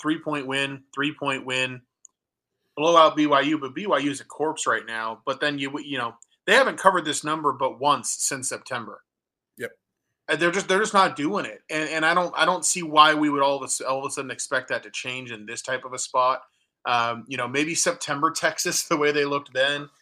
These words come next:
Speaker 1: um, and September Iowa State,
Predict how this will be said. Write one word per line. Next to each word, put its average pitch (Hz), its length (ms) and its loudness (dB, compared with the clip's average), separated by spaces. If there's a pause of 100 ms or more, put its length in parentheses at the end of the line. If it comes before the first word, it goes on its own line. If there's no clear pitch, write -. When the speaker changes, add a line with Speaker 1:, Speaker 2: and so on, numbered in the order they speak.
(220)
Speaker 1:
um, 117 340 -4
and 127 180 -10
September 151 560 0
Iowa 139 320 2
State, 139 480 -6